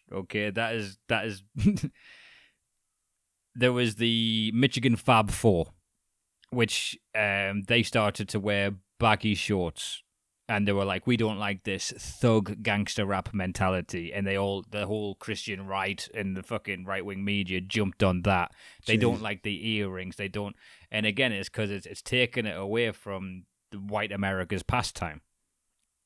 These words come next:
Speaker 2: Yeah.
Speaker 1: It is,
Speaker 2: So it is, it
Speaker 1: and
Speaker 2: was
Speaker 1: it
Speaker 2: racial as well. You did, f-, you felt that watching.
Speaker 1: One hundred percent was racial. One,
Speaker 2: Yeah,
Speaker 1: the word
Speaker 2: yeah.
Speaker 1: thugs, sin, and, like, gangsters and
Speaker 2: Yeah.
Speaker 1: shit like that. It's,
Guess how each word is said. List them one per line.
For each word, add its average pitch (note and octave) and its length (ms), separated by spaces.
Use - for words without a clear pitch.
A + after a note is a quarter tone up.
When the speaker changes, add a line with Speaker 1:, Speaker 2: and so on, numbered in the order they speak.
Speaker 2:
Yeah. G#2+ 180
Speaker 1:
It G2+ 160
is, G2 380
Speaker 2:
So A#2 220
it A#2+ 80
is, B2+ 240
it C3+ 60
Speaker 1:
and B2+ 60
Speaker 2:
was C3+ 240
Speaker 1:
it - 60
Speaker 2:
racial A#2 360
as G#2 100
well. G#2+ 180
You G2+ 140
did, A2+ 180
f-, - 160
you A#2 160
felt A2 340
that G#2 200
watching. G2+ 300
Speaker 1:
One D3 80
hundred D3 260
percent A#2 280
was G2 180
racial. F#2 320
One, G#2+ 200
Speaker 2:
Yeah, G#2 200
Speaker 1:
the G2+ 40
word G2+ 120
Speaker 2:
yeah. G2+ 180
Speaker 1:
thugs, A#2+ 360
sin, A#2 280
and, A2 80
like, G#2+ 240
gangsters A2+ 600
and G#2 100
Speaker 2:
Yeah. G#2 100
Speaker 1:
shit G#2+ 180
like G#2 240
that. A2 280
It's, A2 240